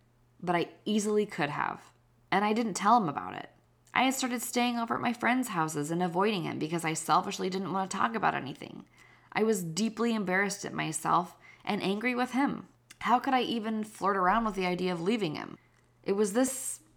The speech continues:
lowest point in my married life that I knew that I needed him. It hurt.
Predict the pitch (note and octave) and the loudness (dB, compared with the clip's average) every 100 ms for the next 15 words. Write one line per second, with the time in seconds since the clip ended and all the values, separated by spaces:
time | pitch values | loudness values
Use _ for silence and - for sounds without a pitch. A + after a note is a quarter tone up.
0 | _ - E3 D#3 F#3 G#3 G#3+ - G3 G3+ | _ -8 -4 2 4 4 2 -2 0 0
1 | G#3 F3+ F3+ E3+ E3 D#3+ F3 F#3 E3+ E3 | 0 -4 0 0 0 -2 -2 -2 0 0
2 | F3 - - - - - - F3+ F3+ F3 | 0 -6 -20 -20 -20 -20 -6 0 2 4
3 | F3+ G3 G#3 G#3 F3+ E3+ D3+ C#3+ C#3 B1 | 2 2 2 2 0 0 -2 -4 -6 -10
4 | - - _ _ _ _ - F3+ E3 - | -12 -18 _ _ _ _ -4 -2 -2 -2
5 | F3+ E3+ - - | 0 0 -2 -12